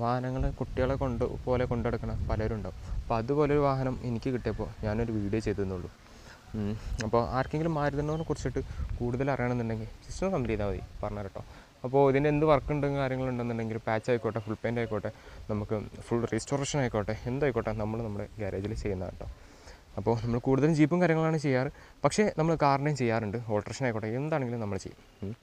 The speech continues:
അപ്പോൾ നിങ്ങൾക്ക് നിങ്ങളുടെ വാഹനം ധൈര്യമായിട്ട് നമ്മളെ കയ്യിൽ തരാം. നമ്മൾ നിങ്ങൾ പറയണ പോലെ നിങ്ങളുടെ ഇഷ്ടത്തിനനുസരിച്ച് എങ്ങനെയാണെന്ന് വെച്ചാൽ നമ്മൾ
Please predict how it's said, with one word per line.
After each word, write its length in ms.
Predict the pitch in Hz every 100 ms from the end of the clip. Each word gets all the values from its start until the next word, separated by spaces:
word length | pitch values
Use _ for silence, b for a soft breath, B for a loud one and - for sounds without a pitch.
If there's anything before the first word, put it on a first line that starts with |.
| _ B B B B 107
അപ്പോൾ 180 | 117 120 B B 117
നിങ്ങൾക്ക് 240 | 120 147
നിങ്ങളുടെ 200 | 143 131 123
വാഹനം 240 | 110 107 - - - -
ധൈര്യമായിട്ട് 380 | 107 107 120 107 107
നമ്മളെ 180 | 104 104
കയ്യിൽ 120 | 98 92
തരാം. 160 | - - B B B - - - _ _ - -
നമ്മൾ 160 | 107 110 113
നിങ്ങൾ 160 | 120 151
പറയണ 220 | 127 107 107
പോലെ 140 | 90 - 135
നിങ്ങളുടെ 220 | 120 131
ഇഷ്ടത്തിനനുസരിച്ച് 680 | - 139 135 143 117 113 113 123 - 120
എങ്ങനെയാണെന്ന് 380 | 131 147 123 110
വെച്ചാൽ 240 | - 104 101
നമ്മൾ 140 | 104